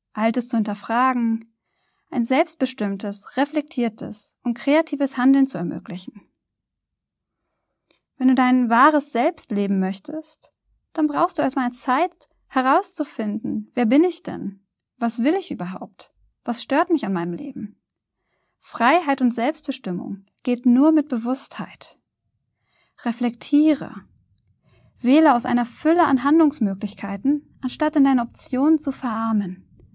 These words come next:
Und dafür ist Passivität so wesentlich. Es ist also sehr witzig oder eher sehr traurig, dass ich eingangs erfahren habe,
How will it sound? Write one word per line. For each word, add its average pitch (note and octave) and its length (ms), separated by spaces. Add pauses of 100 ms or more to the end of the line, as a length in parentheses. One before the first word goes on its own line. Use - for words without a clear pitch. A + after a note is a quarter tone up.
(580)
Und G#3+ 160
dafür A3 560
ist - 160
Passivität A#3+ 920 (280)
so C#4 340
wesentlich. B3+ 680 (1080)
Es C4 80
ist C4 80
also C4+ 220
sehr B3 280
witzig C#4 760
oder A3+ 240
eher A#3 460
sehr G#3 200
traurig, B3+ 800 (1000)
dass C4 220
ich C4 360 (220)
eingangs D4+ 840 (800)
erfahren C4+ 600
habe, C4+ 500